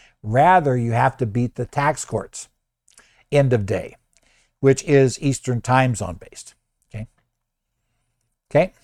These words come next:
So again, as they said, reminding us, unless the timely mailing rule of seventy-five oh two applies, which means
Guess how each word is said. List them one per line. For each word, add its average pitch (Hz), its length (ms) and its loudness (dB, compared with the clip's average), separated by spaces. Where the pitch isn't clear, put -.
So 151 260 4
again, 147 320 2
as 143 320 4
they 143 140 2
said, 196 260 2
reminding 147 420 0
us, 180 200 0
unless 123 280 0
the 135 100 -2
timely 131 480 -2
mailing 143 360 2
rule 160 160 2
of 127 80 0
seventy-five 135 320 0
oh 127 40 -6
two 123 140 -2
applies, 202 560 2
which 127 160 -6
means 123 280 -6